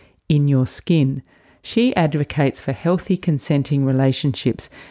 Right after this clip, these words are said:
and she's well known for taking a sex positive, evidence-based and harm reduction approach to educating young people around sex, sexuality and consent. So this is an area that's traditionally been delivered badly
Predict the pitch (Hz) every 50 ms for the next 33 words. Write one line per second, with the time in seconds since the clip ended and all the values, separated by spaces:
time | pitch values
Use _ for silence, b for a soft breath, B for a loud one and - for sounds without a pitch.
0 | B - 180 - - 202 185 - - 220 220 226 220 208 190 160 143 139 139 -
1 | 156 143 - - 147 143 - - 143 135 135 127 - - - 190 190 190 - -
2 | - - - 143 123 123 127 131 131 131 139 160 - B B B B B B B
3 | B - 170 180 170 170 175 160 151 165 - - - - 139 131 131 131 - -
4 | - b b b b b b b b - 147 139 - - 196 196 190 190 165 151
5 | 147 139 - - - 139 131 123 - - - 131 135 127 - - - - _ -
6 | - - - 165 151 - 170 - - 160 143 143 143 147 151 170 180 190 196 185
7 | - - 147 127 - - 131 - - 135 131 131 139 127 127 - - - 175 175
8 | - - - - - b b b b b b b b b b - - 226 226 -
9 | - 160 143 135 135 135 127 131 131 135 b b b b b b b b b -
10 | 143 135 127 - - 131 123 - - - 156 139 123 - - - B B B B
11 | B - - 202 190 247 269 277 - 349 285 - - 190 165 - 151 151 147 147
12 | 143 139 127 139 139 - - - - 151 135 175 190 190 - - 175 147 127 143
13 | 135 131 127 - 135 120 127 123 131 123 104 - _ - 151 156 165 170 - -
14 | 123 123 123 127